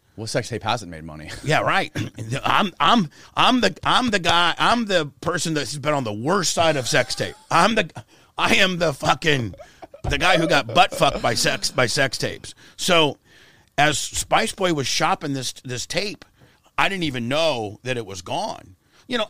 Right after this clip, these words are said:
Speaker 2: <clears throat> like, for instance, see that toolbox over there?
Speaker 1: Yeah.
Speaker 2: Okay, d-, y-, you might have three half-inch wrenches in there.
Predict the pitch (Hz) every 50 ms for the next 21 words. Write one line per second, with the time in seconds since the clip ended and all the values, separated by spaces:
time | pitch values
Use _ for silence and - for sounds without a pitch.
0 | - 202 - 220 226 214 - - 208 185 151 127 - - 101 - - - - _
1 | _ _ - - 240 233 208 - - 185 196 190 180 170 170 165 156 - - 180
2 | 170 156 151 151 147 147 143 - 127 113 98 82 76 85 - _ _ - 156 147
3 | - 120 - - 127 110 - _ _ - _ 185 - - 165 160 165 190 220 208
4 | 190 185 - - 151 151 147 139 127 120 - - - - - - - 147 165 175
5 | 180 165 139 143 143 139 - - 135 127 120 - 117 110 107 104 - - 92 87
6 | - 95 92 90 87 87 - 78 -